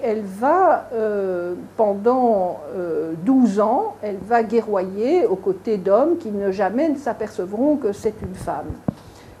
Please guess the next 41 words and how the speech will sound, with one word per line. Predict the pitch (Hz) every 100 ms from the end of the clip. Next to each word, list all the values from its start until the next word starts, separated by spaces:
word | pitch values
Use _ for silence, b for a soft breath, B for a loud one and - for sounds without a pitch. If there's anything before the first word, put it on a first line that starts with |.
| -
Et | 214 -
ici, | 202 - - 330
nous | 254 208
avons | 196 196 240 262 240
le, | 202 185
la | 180 208
matrice, | 226 294 - - 381 -
si | 247
vous | 208 214
voulez, | 240 247 247
de | 185 202
ces, | - 214 202
de | 190 214
ce | 240
personnage | 233 240 247 247 262 254
littéraire | 247 240 233 269 285 262 -
qui | 233
va | 220
prendre | 220 285 277 240
une | 226
énorme | 214 240 294 349 285 240 220 B B B
ampleur | 233 226 226 285 277 254
par | - 202
la | 214 202
suite, | - 302 415 220
donc | 233 226
qui |
est | 233 233
un, | 214 202 B B B -
un | 226
poème, | 233 254 247 262 254 226 220
qui | 262
est | 254
une | 254
chanson, | 254 285 277 - 262 381
qui | 381
est | -
une | 220
ballade, | 202 233 214 226 392 277
euh, | 214 208
du, | 190 202 208 196